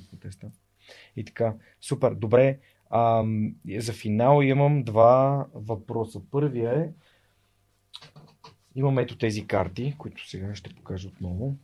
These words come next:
Те са част от, а, Kiss the Frog Now. Това е една жа-, а, така наречената жаба. Това е игра за H R-и и хора, които правят игри, тимбилдинг игри. Тази част се нарича Personal Questions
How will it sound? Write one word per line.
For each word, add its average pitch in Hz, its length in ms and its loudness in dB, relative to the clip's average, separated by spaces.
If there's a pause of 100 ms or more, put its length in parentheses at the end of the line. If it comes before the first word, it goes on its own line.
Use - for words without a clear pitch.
(240)
Те 95 120 -6
са 104 140 -10
част 110 380 -2
от, 117 280 -6
а, 120 40 2 (640)
Kiss 104 200 -10
the 110 120 -4
Frog 107 280 -2
Now. 101 300 2 (320)
Това - 140 -4
е - 20 0
една 104 160 0
жа-, 101 360 0
а, 98 600 0 (120)
така - 220 -4
наречената 107 500 -2
жаба. 101 480 4 (380)
Това 120 160 2
е 120 40 4
игра 110 280 4
за 117 200 2 (220)
H 110 240 0
R-и 113 520 4 (140)
и 117 420 -2 (260)
хора, 110 420 -2
които 110 340 -6 (360)
правят 107 420 0
игри, 110 540 -2
тимбилдинг 107 540 0
игри. 98 300 -2 (880)
Тази 123 240 4
част 127 220 2
се 120 80 -2
нарича 113 260 0 (260)
Personal 127 380 2
Questions 104 500 0